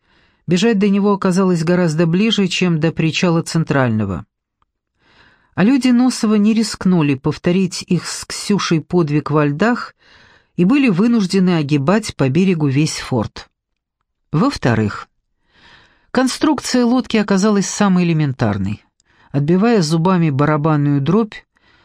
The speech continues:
Маша сумела завести мотор. А Ксения отыскала пару шерстяных одеял в носовом отсеке. Водоотталкивающий пуховик не успел промокнуть до основания.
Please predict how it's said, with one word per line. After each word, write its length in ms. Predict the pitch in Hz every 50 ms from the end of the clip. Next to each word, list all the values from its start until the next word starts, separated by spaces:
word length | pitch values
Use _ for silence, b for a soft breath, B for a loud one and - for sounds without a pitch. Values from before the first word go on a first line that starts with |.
| b b
Маша 260 | b 233 269 - -
сумела 420 | 175 - - 165 156 180 202 202 170
завести 440 | 147 151 131 131 - - - - 165
мотор. 500 | 156 131 127 - - 113 104 101 - - _ _ B B B B B B B B B B
А 100 | B 180
Ксения 380 | - - - 302 294 247 190 160
отыскала 480 | - 156 - - - 160 151 147 143
пару 280 | 131 - 165 151 139 131
шерстяных 640 | - - 170 143 - - - 165 160 165 156 - -
одеял 480 | 151 139 147 151 170 202 226 247 233
в 100 | 208 208
носовом 480 | 202 208 196 - 214 196 196 190 185 180
отсеке. 640 | 180 - - - 180 165 160 156 - 151 147 143 - _ _ _ _ _ _ _ _ _ _ _ _ _ b b b b b b b b b b b b b
Водоотталкивающий 960 | 190 214 185 220 214 214 - 262 262 226 - 220 202 196 196 175 - - 190
пуховик 540 | - - 180 - - 190 185 196 214 208 -
не 80 | 175 180
успел 400 | 170 - - - 202 190 170 -
промокнуть 800 | - 170 175 175 175 175 185 170 - - 165 160 135 - - -
до 100 | 160 156
основания. 800 | 151 - - 160 160 165 175 208 202 165 123 113 110 98 104